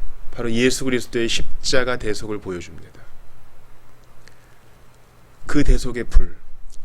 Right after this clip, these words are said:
그 대속의 피가 없다면 그거 경험하지 못했다면 오늘 본문에 나온 것처럼 "내가 이 불꽃 가운데서 괴로워하나이다." 나중에 꺼지지 않는 불에서 영원히 고통을 받을 거예요. 그러므로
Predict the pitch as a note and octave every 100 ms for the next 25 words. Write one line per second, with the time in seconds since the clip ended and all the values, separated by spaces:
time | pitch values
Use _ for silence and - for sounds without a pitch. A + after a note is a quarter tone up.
0 | - - C#3+ B2+ A#2 A#2+ B2+ - - F3
1 | E3+ D3+ - - - - _ - _ -
2 | - - G2+ - D#3+ A#2 F2+ - - -
3 | - - - C3 B2+ B2 B2 A#2 G#2+ F#2+
4 | G#2+ F#2+ F2 D#2+ - - - - - A#2+
5 | A2+ G#2+ G#2+ F#2 E2+ E2+ E2+ - - -
6 | - - _ - - - - - - -
7 | - A#2+ A2+ A2+ G#2+ A#2 A2 B2 - A#2
8 | A#2 G#2+ A2+ A2 G2+ G2 F#2 F2+ F2 E2+
9 | F2 F2 F2 C#3 F2 - - - - -
10 | - - - - - - - D#3+ D3 C#3
11 | C3 B2 A2 A2 G#2 A2 F#2+ E2+ E2+ A2+
12 | A#2+ G#2+ - G2+ F#2 F2 F#2 F2 E2 -
13 | A#2 A2+ G#2 F#2+